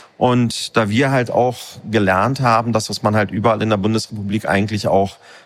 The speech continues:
versucht so durchzuführen, dass wir eine eindeutige Bezeichnung für so eine Patientenablage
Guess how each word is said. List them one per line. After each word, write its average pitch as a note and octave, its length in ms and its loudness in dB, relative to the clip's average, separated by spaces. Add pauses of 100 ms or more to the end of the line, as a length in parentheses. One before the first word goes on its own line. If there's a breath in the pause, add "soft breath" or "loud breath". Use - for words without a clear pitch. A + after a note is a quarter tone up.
versucht A2 380 0
so A2+ 80 -2
durchzuführen, B2+ 680 -2
dass A#2 180 -2
wir G#2+ 280 0 (380 soft breath)
eine G2 140 2
eindeutige B2 640 0
Bezeichnung D#3 680 -4
für D#3 140 -2
so C#3 100 -2
eine D3+ 120 0
Patientenablage C3+ 1160 0